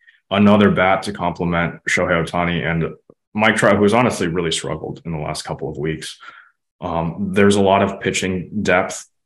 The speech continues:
on the Angels that, that is lacking. So if you add two quality starters, you could,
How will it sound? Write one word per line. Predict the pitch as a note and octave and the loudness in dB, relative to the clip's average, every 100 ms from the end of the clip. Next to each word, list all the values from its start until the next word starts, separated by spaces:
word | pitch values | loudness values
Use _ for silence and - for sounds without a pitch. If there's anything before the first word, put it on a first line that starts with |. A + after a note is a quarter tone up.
| _ _ _ _ _ G#2+ | _ _ _ _ _ -2
on | G#2+ | 2
the | G2+ | 4
Angels | G2+ G#2 G2+ | 4 4 4
that, | G2 - G#2 | 2 -2 0
that | G#2 | 2
is | G3+ | 2
lacking. | G3+ C#3 - G2+ G2+ - | 2 2 0 -2 -2 -6
So | - G2 F#2 | -6 -4 -2
if | |
you | A2+ - | 0 2
add | G#2+ G#2 G#2 | 4 4 2
two | - G#2 | 0 0
quality | G2+ F#2 F#2 | 0 -2 -2
starters, | E2+ - E2+ E2+ D#2+ - - - - - | -4 -4 -2 -2 -4 -6 -12 -18 -18 -2
you | G#2 | 0
could, | A2+ G2 - - | 2 2 0 -12